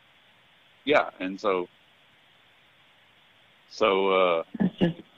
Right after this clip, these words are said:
Speaker 2: so much.
Speaker 1: all
Speaker 2: So
Speaker 1: of it's
Speaker 2: after you
Speaker 1: just
Speaker 2: got out,
Speaker 1: mind-blowing.
Speaker 2: what did you do? I don't, I don't know if I heard you say that.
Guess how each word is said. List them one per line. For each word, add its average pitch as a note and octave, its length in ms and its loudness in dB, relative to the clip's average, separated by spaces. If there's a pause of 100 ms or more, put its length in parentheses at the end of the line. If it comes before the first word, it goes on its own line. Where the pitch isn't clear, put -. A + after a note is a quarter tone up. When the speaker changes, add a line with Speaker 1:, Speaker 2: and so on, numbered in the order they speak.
(140)
Speaker 2:
so F#3+ 100 4
much. F3 280 6
Speaker 1:
all C3 140 6
Speaker 2:
So - 80 8
Speaker 1:
of - 40 6
it's G#3+ 60 4
Speaker 2:
after A3+ 240 4
you A#3 60 8
Speaker 1:
just G#3+ 100 6
Speaker 2:
got G#3+ 240 4
out, G#3+ 320 6
Speaker 1:
mind-blowing. G3+ 300 4
Speaker 2:
what G#3+ 200 2
did G3+ 180 4
you G#3 120 4
do? G#3+ 240 4
I F3+ 100 4
don't, F#3 280 0
I G3 80 0
don't G3 160 2
know G3 120 2
if F#3+ 100 -2
I F#3+ 80 2
heard F#3+ 200 2
you F3+ 160 -6
say G3+ 160 2
that. D#3 380 0